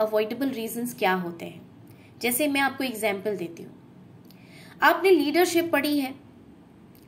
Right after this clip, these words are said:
और मैंने आपको अपने प्रीवियस वीडियोज़ में ये समझाया है कि लीडरशिप का किसी भी ऑर्गेनाइजेशन पे साइकोलॉजिकल इम्पैक्ट बहुत ज़्यादा होता है। जो,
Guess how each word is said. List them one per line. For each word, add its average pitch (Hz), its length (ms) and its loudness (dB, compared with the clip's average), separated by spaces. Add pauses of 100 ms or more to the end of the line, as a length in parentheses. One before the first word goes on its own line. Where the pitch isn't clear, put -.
और 240 80 -2
मैंने 254 220 -2
आपको 254 320 2
अपने 269 200 -4
प्रीवियस 262 460 -4
वीडियोज़ 247 360 -4
में 247 80 -4
ये 240 120 -2
समझाया 214 520 -2
है 247 140 0
कि 226 160 -10
लीडरशिप 220 580 -8
का 233 80 -2
किसी 226 300 -6
भी 233 140 -8
ऑर्गेनाइजेशन 196 800 -6
पे 285 200 -6 (500)
साइकोलॉजिकल 262 720 -2
इम्पैक्ट 208 460 -10
बहुत 190 280 -8
ज़्यादा 160 320 -8
होता 151 200 -16
है। - 220 -20 (840)
जो, 220 360 0